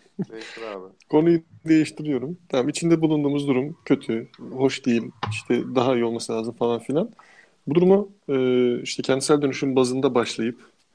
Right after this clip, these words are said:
Speaker 2: e, düzeltmek için ne gibi, e, şeyler
Speaker 1: Ah,
Speaker 2: yapılması gerekiyor
Speaker 1: kardeşim,
Speaker 2: bugün?
Speaker 1: senin
Speaker 2: Ne gibi
Speaker 1: bugün
Speaker 2: tedbirler alınması
Speaker 1: hastayım
Speaker 2: gerekiyor?
Speaker 1: ya. Ya olması gereken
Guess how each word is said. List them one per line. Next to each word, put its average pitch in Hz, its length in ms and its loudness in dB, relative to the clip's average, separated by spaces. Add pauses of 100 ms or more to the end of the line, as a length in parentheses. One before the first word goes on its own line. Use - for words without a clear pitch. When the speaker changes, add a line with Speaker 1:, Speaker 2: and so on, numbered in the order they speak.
(580)
Speaker 2:
e, 135 40 -2
düzeltmek 135 680 2
için 202 340 -2
ne 190 60 8
gibi, 170 400 4 (160)
e, 139 360 -14
şeyler 120 340 4
Speaker 1:
Ah, - 20 2
Speaker 2:
yapılması 117 600 -4
gerekiyor 139 200 8
Speaker 1:
kardeşim, 113 160 -2
Speaker 2:
bugün? 107 120 -6
Speaker 1:
senin 123 100 -4
Speaker 2:
Ne 147 40 2
gibi 127 100 2
Speaker 1:
bugün 131 120 4
Speaker 2:
tedbirler 110 220 2
alınması 110 200 2
Speaker 1:
hastayım 113 240 -6
Speaker 2:
gerekiyor? 95 200 -10 (280)
Speaker 1:
ya. 95 80 -14
Ya 95 60 -10
olması 120 420 -6
gereken 117 360 -8